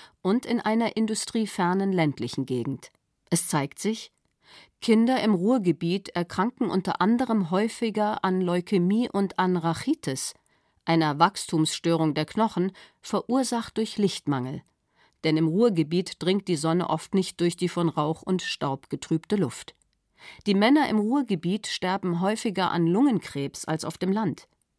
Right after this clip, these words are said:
Der S-P-D-Kanzlerkandidat Willy Brandt zitiert diese Studie im April neunzehnhunderteinundsechzig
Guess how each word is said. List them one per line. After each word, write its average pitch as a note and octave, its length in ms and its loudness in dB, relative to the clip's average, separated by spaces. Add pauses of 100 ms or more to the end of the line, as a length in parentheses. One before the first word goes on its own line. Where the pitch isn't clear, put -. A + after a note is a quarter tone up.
(640)
Der - 180 0
S-P-D-Kanzlerkandidat F3 1400 0
Willy D3+ 180 0
Brandt D#3 420 -2 (240)
zitiert C#4+ 540 0
diese F3 220 0
Studie G3+ 480 -2
im E3+ 260 0
April G3 480 0
neunzehnhunderteinundsechzig D#3+ 1500 2